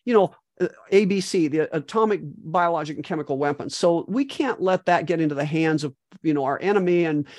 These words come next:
and all these little socialist republics. They're getting in trouble financially, and they've got these stockpiles of atomic, biologic, and chemical weapons. We need to help them. Let's help them." So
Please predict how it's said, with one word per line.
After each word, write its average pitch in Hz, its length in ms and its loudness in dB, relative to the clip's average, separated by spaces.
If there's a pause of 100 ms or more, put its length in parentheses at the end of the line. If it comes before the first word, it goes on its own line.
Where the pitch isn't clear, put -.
(120)
and 160 100 -2
all 202 140 4
these 190 220 0
little 185 160 -2
socialist 180 500 -4
republics. 185 600 -2
They're 147 100 -2
getting 147 300 -2
in 131 100 -4
trouble 185 380 2
financially, 185 760 0
and 151 100 0
they've 135 80 -2
got 151 220 -4
these 143 220 -8
stockpiles 165 560 -2
of 123 60 -10
atomic, 160 440 -2
biologic, 147 480 0
and - 80 -14
chemical 147 340 -2
weapons. 165 320 0
We 311 200 0
need 220 160 2
to 139 100 -2
help - 240 -8
them. - 180 -20 (440)
Let's 226 340 0
help - 240 -4
them." - 160 -16
So 196 300 0